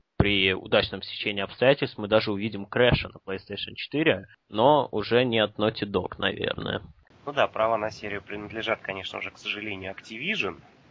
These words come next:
Speaker 2: <laughs> Хуже этого я ничего придумать, пожалуй, не могу. Ну, если уж говорить, кстати, о, о E три, то всё-таки Sony вот действительно поступила грамотно. Она дала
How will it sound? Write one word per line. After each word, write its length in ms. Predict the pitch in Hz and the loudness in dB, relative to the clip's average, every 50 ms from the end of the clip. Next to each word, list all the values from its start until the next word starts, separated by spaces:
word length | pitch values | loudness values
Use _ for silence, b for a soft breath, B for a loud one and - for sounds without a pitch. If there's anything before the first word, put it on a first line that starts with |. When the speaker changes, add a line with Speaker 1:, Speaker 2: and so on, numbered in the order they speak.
| _ _ - - _ _ - | _ _ -20 -20 _ _ -20
Speaker 2:
<laughs> 680 | - - - - - - - - - - - - 208 - | -20 -20 -18 -16 -16 -16 -16 -16 -14 -12 -8 -6 -6 -6
Хуже 400 | - - - 135 131 120 117 110 | -6 -8 -6 -4 -2 0 2 2
этого 200 | 104 - 104 104 | 0 0 -2 -2
я 120 | 101 107 107 | -2 -2 -4
ничего 340 | 107 104 - - 107 95 92 | -4 -4 -4 -4 -4 -8 -8
придумать, 440 | - 101 101 95 101 95 95 92 | -8 -8 -8 -8 -8 -8 -10 -8
пожалуй, 400 | - - 101 95 98 92 92 92 | -6 -4 -4 -2 -4 -6 -6 -8
не 120 | 92 92 92 | -10 -10 -10
могу. 360 | 95 98 104 107 95 90 85 - - | -10 -10 -10 -12 -14 -18 -18 -10 -4
Ну, 300 | 104 143 185 196 143 - _ _ _ _ _ _ _ | 0 2 2 2 2 -2 _ _ _ _ _ _ _
если 280 | 101 107 135 139 - 135 | -6 -6 -6 -6 -6 -8
уж 80 | 120 | -10
говорить, 360 | - 117 123 127 131 127 107 - | -6 0 2 4 4 4 2 -2
кстати, 360 | - - - - 104 95 - 107 | -10 -12 -8 -8 -8 -6 -4 -4
о, 340 | 104 104 104 104 - - | -4 -4 -4 -8 -8 -8
о 20 | 101 | -8
E 140 | 104 104 113 | -6 -6 -6
три, 300 | - - - - 240 - | -6 -6 -6 -6 -8 -10
то 100 | - 110 | -12 -14
всё-таки 560 | 95 - - - 185 - - 156 - - 135 127 | -12 -8 -6 -6 -6 -6 -8 -8 -4 -2 -2 -2
Sony 360 | - - - 175 180 170 151 | -2 -4 -6 -6 -4 -4 -6
вот 140 | 135 127 120 | -8 -8 -10
действительно 460 | 147 165 - 165 - - 101 95 92 | -12 -8 -6 -8 -6 -6 -6 -8 -6
поступила 520 | - 101 - - 131 - - 113 98 98 | -8 -12 -12 -12 -10 -8 -6 -6 -6 -6
грамотно. 640 | 98 104 110 180 208 208 165 113 - - - 92 85 - B B B B B B B | -6 -6 -4 -4 -4 -2 -2 -4 -4 -6 -10 -12 -12 -12 B B B B B B B
Она 200 | - 101 135 196 | 0 4 4 6
дала 500 | - 139 131 127 151 175 180 170 - - | 6 6 6 8 8 8 8 6 4 0